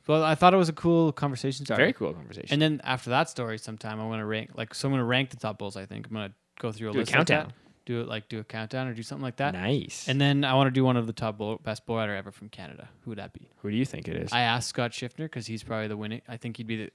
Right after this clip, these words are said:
Speaker 1: would have
Speaker 2: Winningest?
Speaker 1: winningest bull, Canadian bull rider ever.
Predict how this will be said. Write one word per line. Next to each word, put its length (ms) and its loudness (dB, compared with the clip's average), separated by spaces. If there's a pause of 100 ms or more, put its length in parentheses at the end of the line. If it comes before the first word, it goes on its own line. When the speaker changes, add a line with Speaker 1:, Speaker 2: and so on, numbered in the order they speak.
Speaker 1:
would 200 -4
have 80 -2
Speaker 2:
Winningest? 280 -8
Speaker 1:
winningest 460 -2
bull, 320 -2
Canadian 260 -2
bull 100 0
rider 140 2
ever. 240 -2